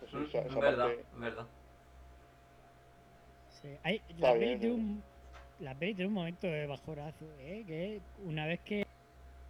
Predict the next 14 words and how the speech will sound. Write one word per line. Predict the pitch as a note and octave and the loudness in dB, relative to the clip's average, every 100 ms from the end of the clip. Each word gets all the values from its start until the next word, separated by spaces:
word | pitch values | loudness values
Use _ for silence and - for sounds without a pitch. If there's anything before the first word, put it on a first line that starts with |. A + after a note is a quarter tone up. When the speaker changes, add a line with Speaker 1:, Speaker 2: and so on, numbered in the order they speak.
| - - - - - - - - | -20 -20 -20 -20 -20 -20 -20 -4
Speaker 3:
que | E3+ D3+ | -2 -2
fallan | - E3+ F3+ E3+ D#3+ | 0 0 0 -2 -4
con | - D#3+ | -4 -4
el | D#3+ | -4
primer | - D#3 E3+ | -4 -2 -2
intento | E3 - E3+ E3+ | -4 -4 -4 -4
de | D#3 D#3 D#3 | -4 -4 -4
destruir | D3 D#3 D#3 | -4 -4 -2
el, | D#3 D3+ C#3+ C#3+ C#3+ D3 D3 F#3 | -2 -6 -8 -8 -10 -10 -10 -12
el | D3+ | -8
meteorito, | D3+ D#3 D3 C#3+ E3 F#3+ F#3 | -8 -8 -8 -8 -6 -6 -6
que | D#3 | -6
lo | C#3+ | -6
dividen. | C#3+ D#3+ D#3+ D3 | -6 -4 -4 -4